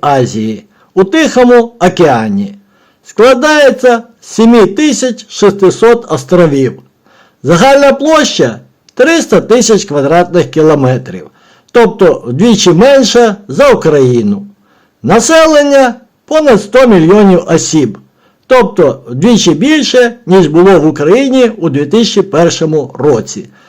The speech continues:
Столиця — Маніла. Ми побували на острові Лусон. Там знаходиться столиця, у яку ми прилетіли. Та на островах Себу,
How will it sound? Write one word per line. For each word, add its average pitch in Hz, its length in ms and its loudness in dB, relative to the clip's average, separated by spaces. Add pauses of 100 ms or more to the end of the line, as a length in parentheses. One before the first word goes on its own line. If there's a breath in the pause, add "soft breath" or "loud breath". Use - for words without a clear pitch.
(160 soft breath)
Столиця — 262 800 0 (540)
Маніла. 120 720 -2 (1700)
Ми 220 280 0
побували 190 760 2 (120)
на 120 180 -2
острові 262 540 2
Лусон. 185 720 0 (400)
Там 220 240 2
знаходиться 180 720 0
столиця, 254 760 0 (180)
у 175 100 0
яку 160 300 2
ми 240 280 4
прилетіли. 160 1000 0 (1400)
Та 320 180 0
на 302 160 2
островах 220 640 2
Себу, 254 680 0